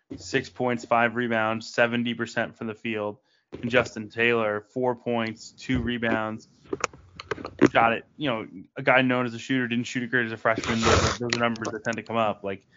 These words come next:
those are guys you would peg as potential breakouts. And you add in Starling, who was, you know, quite good last year at points for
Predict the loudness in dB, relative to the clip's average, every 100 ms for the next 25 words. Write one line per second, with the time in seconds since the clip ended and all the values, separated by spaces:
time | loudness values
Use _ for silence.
0 | _ _ _ 2 4 4 4 4 4 0
1 | -4 4 4 4 -2 -6 -6 -4 0 0
2 | 0 -4 -4 -8 -14 -20 -16 -10 -8 -8
3 | -10 -16 _ _ _ _ _ 4 8 8
4 | 6 2 0 -2 -8 -14 -10 2 6 6
5 | 4 2 0 -2 -4 -2 -2 -4 -10 -20
6 | _ _ _ _ _ _ -10 -10 -14 _
7 | 2 2 2 2 2 2 0 -8 _ _
8 | -4 -4 -4 -10 -6 -2 -2 -4 -6 _
9 | -2 0 -2 -10 -16 -20 _ _ -6 -4
10 | -4 -4 -10